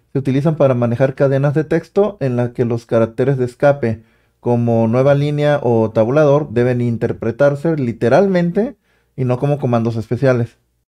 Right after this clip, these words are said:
Para definir una row string se antepone la letra R o R mayúscula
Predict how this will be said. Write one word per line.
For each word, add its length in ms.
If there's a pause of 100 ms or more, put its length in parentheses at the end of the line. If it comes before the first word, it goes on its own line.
(200)
Para 180
definir 360
una 280
row 340
string 460
se 100
antepone 540
la 120
letra 400
R 420
o 220
R 180
mayúscula 500